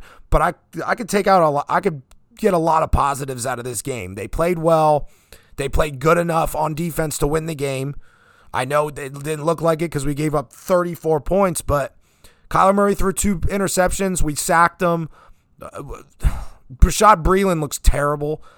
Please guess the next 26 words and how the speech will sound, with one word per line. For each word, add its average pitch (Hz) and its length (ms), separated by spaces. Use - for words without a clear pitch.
If 139 140
I 165 120
had, 170 180
if 156 240
I 202 160
have 175 300
one 160 320
problem 147 520
with 143 180
anything 151 540
out 147 160
of 147 80
this 139 180
game, 147 300
the 147 80
biggest 143 400
problem 143 260
besides 139 460
the 135 80
field 151 300
goal 165 180
kicker, 165 400
it - 60
was 147 160
Bashaud 151 400
Breeland. 107 400